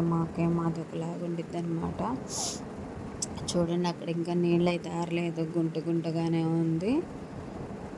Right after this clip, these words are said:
ఎందుకంటే రోడ్డు అమ్మటి ఇల్లు కదండి, టాటర్లు,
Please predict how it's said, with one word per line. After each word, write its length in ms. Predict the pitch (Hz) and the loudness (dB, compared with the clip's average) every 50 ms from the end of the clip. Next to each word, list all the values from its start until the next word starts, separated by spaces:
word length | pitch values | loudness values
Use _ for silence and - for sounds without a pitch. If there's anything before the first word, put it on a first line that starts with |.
| - - - - - - - - | -8 -8 -8 -8 -8 -6 -2 2
ఎందుకంటే 500 | 185 185 185 185 202 196 190 190 190 202 196 | 2 4 4 4 6 6 6 8 8 8 10
రోడ్డు 300 | 190 190 190 180 180 190 | 10 10 8 8 8 8
అమ్మటి 240 | 185 185 185 170 185 | 8 6 4 4 2
ఇల్లు 160 | 180 180 185 185 | 4 4 6 8
కదండి, 380 | 190 175 180 180 175 175 175 180 180 - | 8 8 6 6 4 6 6 4 4 4
టాటర్లు, 680 | 190 180 180 170 165 180 175 175 175 170 170 175 170 | 2 2 2 4 8 8 8 8 8 8 8 8 10